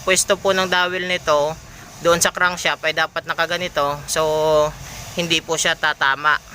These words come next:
Ayan, magkaiba po ang pwesto ng ngipin niya ikumpara po sa original. At saka yung isa pang pinagkaiba,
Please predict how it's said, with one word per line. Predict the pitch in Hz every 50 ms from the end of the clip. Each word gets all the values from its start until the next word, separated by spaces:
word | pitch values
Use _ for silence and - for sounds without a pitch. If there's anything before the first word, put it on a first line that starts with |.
| - -
Ayan, | 175 160 156 151
magkaiba | 147 143 - 151 117 143 143 160 160 -
po | - 151 139
ang | 143 143
pwesto | - 151 147 - - - 160 151
ng | 147 147 147 151 156
ngipin | 156 151 - 185 185 180
niya | 175 160 151 151 151 - - - - - - - - - - 170
ikumpara | 156 - 165 143 - 156 151 151 147 -
po | - 147 135
sa | - 151 147 147 151 143 - - - - - - - - - - - - - - 151
original. | 147 147 135 139 151 147 165 170 160 156 156
At | 143 - -
saka | 180 175 196
yung | 208 220 185
isa | 208 - 233 -
pang | - 220 220
pinagkaiba, | - - 226 226 208 185 233 233 233 254 214 208 190 185 196